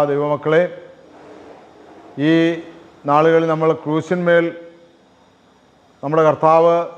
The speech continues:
ശാപമായി തീർന്നു. കർത്താവിനെ ദൈവം നമുക്ക് വേണ്ടി ശാപമാക്കി മാറ്റി എന്നാണ് നമ്മൾ ധ്യാനിച്ചത്. എന്നാൽ പൂർണ്ണമായും നമുക്ക് ശാപമോചനം ലഭിക്കുന്നതിന് വേണ്ടിയാണ്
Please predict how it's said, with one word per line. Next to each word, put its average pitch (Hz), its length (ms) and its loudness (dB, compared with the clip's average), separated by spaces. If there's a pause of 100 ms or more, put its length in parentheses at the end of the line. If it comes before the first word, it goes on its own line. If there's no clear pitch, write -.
ശാപമായി 165 640 -2
തീർന്നു. 170 340 -4 (1900)
കർത്താവിനെ 175 600 2 (280)
ദൈവം 175 320 0 (220)
നമുക്ക് 160 320 -6
വേണ്ടി 170 320 -2
ശാപമാക്കി 170 680 -2
മാറ്റി 156 340 -8
എന്നാണ് 160 260 -4
നമ്മൾ 156 220 -8
ധ്യാനിച്ചത്. 151 500 -2 (1300)
എന്നാൽ 160 180 2 (100)
പൂർണ്ണമായും 180 560 2
നമുക്ക് 175 280 -2 (140)
ശാപമോചനം 180 760 -2 (920)
ലഭിക്കുന്നതിന് 208 760 0
വേണ്ടിയാണ് 175 640 0